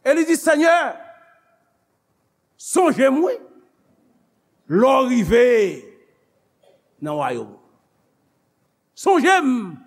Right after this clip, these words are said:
lò rive nan wayòm. Le Senyè di, Mche, pa gen espwa pou. Amen,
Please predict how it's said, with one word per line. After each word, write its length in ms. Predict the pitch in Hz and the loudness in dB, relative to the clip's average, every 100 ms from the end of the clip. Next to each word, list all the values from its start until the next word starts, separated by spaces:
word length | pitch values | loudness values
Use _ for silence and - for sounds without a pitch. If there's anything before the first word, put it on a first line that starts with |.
| _ _ _ _ _ | _ _ _ _ _
lò 460 | 127 190 208 208 147 135 | -6 -4 -4 -6 -12 -10
rive 540 | 170 120 143 143 143 _ - | -10 -10 -12 -12 -16 _ -18
nan 200 | 127 120 | -16 -16
wayòm. 240 | 110 98 _ _ _ _ _ | -20 -20 _ _ _ _ _
Le 120 | - 156 | -12 -8
Senyè 280 | 185 196 | -4 -4
di, 100 | 185 185 | -6 -8
Mche, 320 | 180 202 196 | -6 -4 -4
pa 140 | 180 175 | -6 -8
gen 140 | 185 180 | -6 -8
espwa 260 | 147 135 123 | -10 -14 -14
pou. 180 | 104 90 _ _ _ _ _ _ _ _ _ _ _ _ _ _ _ _ _ - - - - - - - - - - - - - - - - - - - - - - - - - - - - - - | -18 -20 _ _ _ _ _ _ _ _ _ _ _ _ _ _ _ _ _ -20 -20 -20 -20 -20 -20 -20 -20 -20 -20 -20 -20 -20 -20 -20 -20 -20 -18 -18 -18 -18 -20 -20 -18 -18 -18 -20 -20 -16 -6
Amen, 600 | 143 147 160 180 254 | -4 -2 0 0 0